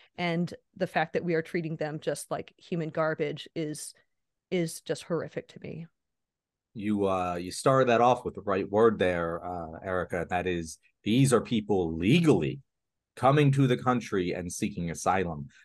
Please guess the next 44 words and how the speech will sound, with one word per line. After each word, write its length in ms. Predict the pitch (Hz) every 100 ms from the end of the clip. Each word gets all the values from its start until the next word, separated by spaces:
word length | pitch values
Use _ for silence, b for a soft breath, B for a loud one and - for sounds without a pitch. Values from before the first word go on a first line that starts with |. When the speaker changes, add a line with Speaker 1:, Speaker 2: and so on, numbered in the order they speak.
| -
Speaker 2:
Like, 180 | 110 107
if 160 | 107
you, 280 | 117 147 143 -
you 180 | - -
know, 80 | 92
conservatives 380 | - - 151 143
wanna 100 | 135
be 80 | 131
the 80 |
law 260 | 110 98 123
and 140 | 117
fucking 240 | 131 120 98
order 260 | 110 180
party, 420 | - 90 90 87 85 _ _ _ _ 98 -
they 220 | 135 180
are 180 | 175 175
doing 580 | 135 147 165 156 143
what 260 | 117 143 -
we 220 | 131 139
tell 240 | 139 131 143
them 260 | 135 123
is 180 | 123 107
the 120 | 120
legal 400 | 113 123 117 123
thing 260 | - 123 113
to 100 | 120
do. 300 | 123 147 - B -
They 80 | 101
are 100 | 101
coming 340 | 107 107 127
to 160 | 127 156
America 540 | 139 104 101 101 110 B B
and 180 | 104 98
seeking 420 | - 104 104 95 87
asylum. 640 | 95 - 110 107 90 78 B B
And 300 | 120 113 104 - _ _ _ _
in 120 | 147 156
order 300 | 202 240 254
to 160 | -
stop 560 | 220 - - - 214 180
them 300 | 226 220 214
from 260 | 240 226 208
doing 440 | 262 277 208 131
that 260 | 98 92